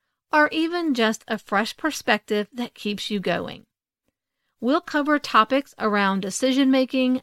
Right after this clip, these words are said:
goal setting, strategic planning, time management, and productivity. And while I don't consider myself an expert in blogging or growing a platform,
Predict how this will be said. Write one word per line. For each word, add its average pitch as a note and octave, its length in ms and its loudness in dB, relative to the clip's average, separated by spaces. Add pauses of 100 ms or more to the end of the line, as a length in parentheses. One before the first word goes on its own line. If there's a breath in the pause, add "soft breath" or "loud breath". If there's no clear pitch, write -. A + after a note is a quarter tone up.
(100)
goal A#3 300 2
setting, A#3 600 0
strategic - 600 -4
planning, A#3+ 540 0
time C4+ 420 2
management, A3 640 0
and A3 160 -4
productivity. G3+ 800 -6 (840)
And C4 160 4
while C#4 200 8
I C4 160 6
don't C#4+ 320 0
consider C4 440 0
myself G#3+ 440 -2
an - 180 -12
expert B3+ 540 0
in G3+ 280 -2
blogging G#3 680 2
or G3 300 0
growing G3 440 0
a F3 60 -4
platform, C4+ 720 -2